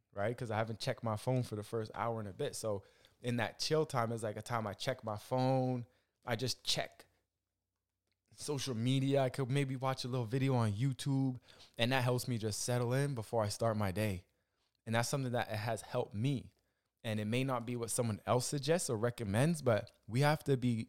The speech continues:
comfortable and confident to know what helps us. So when crafting our morning and evening rituals, we just ask ourselves, "What is it that I wanna feel? How do I wanna feel after I'm finished this routine?" And then from there, we craft it. And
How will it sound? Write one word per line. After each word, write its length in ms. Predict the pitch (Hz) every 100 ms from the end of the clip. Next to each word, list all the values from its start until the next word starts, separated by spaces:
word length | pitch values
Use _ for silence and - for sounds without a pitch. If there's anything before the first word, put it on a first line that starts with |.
| _
comfortable 460 | - 127 135 131 120
and 100 | 107
confident 520 | 117 120 131 123 -
to 280 | 120 107 - - -
know 160 | 107
what 320 | 131 113 - -
helps 300 | 120 - -
us. 400 | 113 - - - - _ - - - - _
So 160 | - 117
when 160 | 165
crafting 540 | - 151 139 - 147 127
our 240 | 113 104
morning 380 | 110 123 127 113
and 100 | 107
evening 360 | 117 120 120 98
rituals, 580 | 123 - 107 101 127 - _ _ _ _ _ _ _ _ _ 107
we 100 | 110
just 140 | 107
ask 220 | 113 123 120
ourselves, 340 | 104 98 101 -
"What 240 | 98 104 143
is 120 | 160
it 140 | 170
that 160 | 127 127
I 80 | 127
wanna 240 | 120 104
feel? 460 | 92 - 120 - -
How 140 | 120
do 100 | 143
I 60 | 156
wanna 220 | 151 135
feel 300 | - 127 135
after 340 | 110 117 -
I'm 140 | 117 104
finished 300 | - 110 104
this 160 | 101
routine?" 500 | 101 95 127 113 87 - _ _ _ _ _ _ _ _ _ _ _ _
And 140 | 110 110
then 120 | 104
from 280 | - 131 123
there, 220 | 117 127
we 120 | 110
craft 460 | - 117 113 117 -
it. 100 | 120
And 320 | 120 113 104